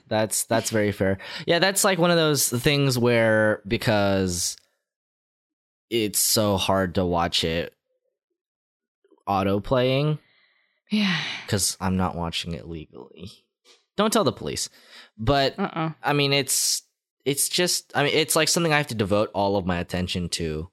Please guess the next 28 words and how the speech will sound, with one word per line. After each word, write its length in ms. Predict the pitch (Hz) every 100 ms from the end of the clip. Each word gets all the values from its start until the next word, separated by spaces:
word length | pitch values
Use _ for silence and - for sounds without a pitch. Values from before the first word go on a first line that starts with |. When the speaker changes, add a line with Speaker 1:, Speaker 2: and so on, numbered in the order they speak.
| -
Speaker 1:
which 160 | 170
is, 120 | - 220
I 120 | 196
guess, 240 | 214 233
is 100 | 196
probably 460 | - 135 123 110 98
good 240 | 90 95
for 80 | 92
the 100 | 87
podcast's 580 | - 85 87 - 82 85
sake, 340 | - 80 82 -
but 280 | 85 90 - _ _ _ _ _ _ _ _ _ _
it 140 | 139 143
is 200 | 151 143
kind 240 | - 143
of 80 | 117
a 80 | 104
pain 440 | - 95 92 92
that 140 | 87 76
I 120 | 78
can't 340 | - 69 58
just 360 | - 73 - - _ _ _ _ _ _ _ _ _ _ _ _ -
have 440 | - - 87 78
it 120 | 80 -
auto 320 | 85 85 87
playing. 640 | - 90 78 78 98 113 _ _ _ _ _ -
Speaker 2:
I 140 | 202 196
know. 540 | 202 196 180 233 269